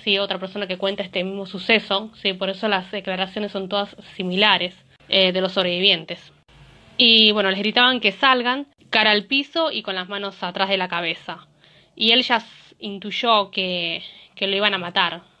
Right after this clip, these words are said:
o sea, no, no, no iban a ser vivos de ahí. Empezaron, todos corrían, corrían para donde podían, ¿sí? Y él, eh, corrió, eh, hubo insultos, golpes, gritos, pero no le quedó, eh, otra opción que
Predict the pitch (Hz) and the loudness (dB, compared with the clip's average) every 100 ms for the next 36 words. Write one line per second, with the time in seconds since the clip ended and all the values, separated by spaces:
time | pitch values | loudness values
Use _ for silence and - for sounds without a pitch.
0 | _ 208 - 190 180 180 180 180 185 190 | _ -18 -4 -2 -2 -6 -6 -4 0 0
1 | 185 196 190 196 196 180 180 175 180 - | 0 0 0 0 0 0 0 -2 -8 -18
2 | - - - - - - 196 202 202 233 | -20 -20 -20 -20 -20 -2 0 2 0 0
3 | 277 - 269 269 226 214 175 156 - _ | 0 0 -2 0 -2 -2 -6 -8 -16 _
4 | _ _ - 185 202 233 214 175 180 185 | _ _ -6 2 4 4 0 -4 -4 -6
5 | 185 196 208 190 226 240 _ _ - 190 | -6 -4 -4 -6 -8 -14 _ _ -2 0
6 | 233 - 190 190 190 214 - _ - - | 0 -2 -2 2 2 0 -8 _ -12 -8
7 | 180 175 - - _ _ - 190 190 214 | -6 -8 -10 -16 _ _ -4 0 4 6
8 | 254 277 277 - 180 175 170 190 196 196 | 8 6 4 0 -4 -4 -6 -6 -4 -4
9 | 185 240 247 240 202 208 220 220 202 208 | -4 -2 -2 -2 -2 2 2 2 -4 -2
10 | 220 226 262 269 - _ - _ 202 214 | -2 0 -2 -4 -10 _ -20 _ -2 0
11 | 254 269 240 226 240 262 277 _ _ _ | 0 2 2 2 2 0 -8 _ _ _
12 | _ _ _ _ - 190 190 226 247 220 | _ _ _ _ -2 -2 -2 -2 2 0
13 | - - 247 214 220 - _ - 190 185 | 0 -2 0 0 -4 -12 _ -2 0 0
14 | 175 175 175 - | -2 -2 -4 -8